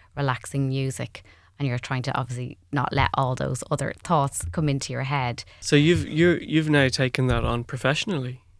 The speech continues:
Speaker 1: I have, yeah. Um, I suppose I, I did, I went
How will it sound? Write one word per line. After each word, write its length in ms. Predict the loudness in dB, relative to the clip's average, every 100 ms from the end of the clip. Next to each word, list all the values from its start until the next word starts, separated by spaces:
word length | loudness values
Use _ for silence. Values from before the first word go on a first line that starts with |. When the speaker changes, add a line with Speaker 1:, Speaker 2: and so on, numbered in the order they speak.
| -14 -14 -14 -4
Speaker 1:
I 80 | -2
have, 500 | -2 -2 -4 -8 -6
yeah. 360 | -4 -2 -2 -4
Um, 440 | -4 -4 -4 -4 -8
I 60 | -10
suppose 340 | -6 -4 -2
I, 300 | 0 0 -2 -6 -20 _ -6
I 120 | -4 -4 -8 -2
did, 280 | 0 0 -2 -4
I 180 | -2 -2 -4
went 340 | 0 2 2